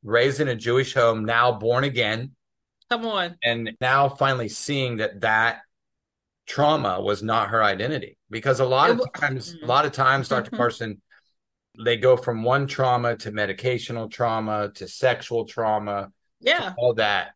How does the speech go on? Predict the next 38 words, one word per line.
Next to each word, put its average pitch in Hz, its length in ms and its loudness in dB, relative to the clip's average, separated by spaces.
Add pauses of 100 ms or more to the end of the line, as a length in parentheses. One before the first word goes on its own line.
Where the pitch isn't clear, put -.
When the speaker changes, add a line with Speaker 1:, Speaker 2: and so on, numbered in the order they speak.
(160)
Speaker 1:
Talk 208 300 2
about 139 280 2
that. 92 200 -2
Talk 185 300 0
about 151 560 4
trauma 117 800 2 (420)
and 117 260 0
what 127 220 6
effects - 680 0
you've 120 380 -4
seen 123 380 -4
in 110 140 -4
your 104 160 -2
work. 117 200 2
Because 123 220 -2
I 123 80 4
think 170 280 -4
for - 180 -4
me, 131 340 -2
like, 110 380 -2 (800)
you 123 120 -6
know, 120 120 0
I 117 60 2
won't 123 220 2
go 110 200 0
into 113 180 -4
this, 98 220 -4
but 95 320 -4
when, 107 220 -6
right 117 200 0
before 104 340 -6
my 92 380 -4 (200)
mom 98 480 -6 (640)
died, 90 500 0 (560)
she - 180 -14
came 123 300 0
to 104 80 -2
me 95 540 -6